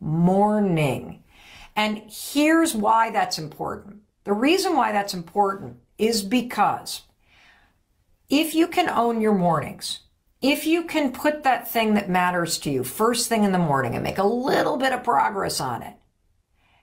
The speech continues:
you are going to start to feel like you are more in control. You're gonna start to see yourself using your best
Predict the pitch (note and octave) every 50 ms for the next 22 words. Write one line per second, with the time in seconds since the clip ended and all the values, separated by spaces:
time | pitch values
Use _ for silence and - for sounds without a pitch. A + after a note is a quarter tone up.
0 | _ - F#3+ F3+ G3+ A#3+ C4+ D4 D#4 - C4+ C4 B3 A3 G#3+ A3+ A#3 A#3 A#3 A3+
1 | A3 A3+ - A3+ G#3+ G#3+ - - - A3+ G3 G3 - - - - A3+ G#3 F3 -
2 | - - B3+ B3+ B3 G#3+ F#3 D#3 D#3 - C3 C3 - - _ _ - F#3+ F#3+ F#3
3 | F#3+ - G#3+ G#3 G3+ F#3 F3+ F3+ F3+ F3+ F#3 G3 G#3+ G#3+ A3 G#3 G3 F#3+ F#3+ -
4 | G3 E3+ E3 - - F3+ E3 D3+ D#3 - - - - - F3+ A3 A#3 B3 A#3+ A#3+
5 | A#3 - - A#3+ A#3 G#3+ A3 - A3 - - - - - - C4+ C#4 C#4 C#4 C4
6 | A3 G3 F#3 E3+ E3 D#3+ D3+ D3+ - - E3+ - - - - - - F#3 G3 A#3
7 | B3+ C4 G#3+ G#3 A3 G#3+ G#3+ G3+ - G3 F#3 F#3 E3+ E3 D#3+ D#3+ G3 G3 G#3+ A#3+
8 | A#3+ - - - - -